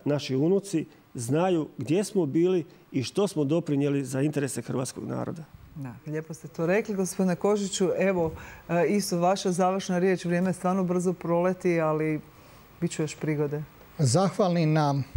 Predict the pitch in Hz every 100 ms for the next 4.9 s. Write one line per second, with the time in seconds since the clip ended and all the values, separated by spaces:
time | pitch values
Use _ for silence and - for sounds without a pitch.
0 | - - - 170 190 185 180 156 151 165
1 | 175 - 151 156 156 135 131 131 - 151
2 | 147 156 139 156 139 127 131 139 170 156
3 | 147 151 139 139 135 - 156 160 - 139
4 | 147 180 - - 147 180 156 120 123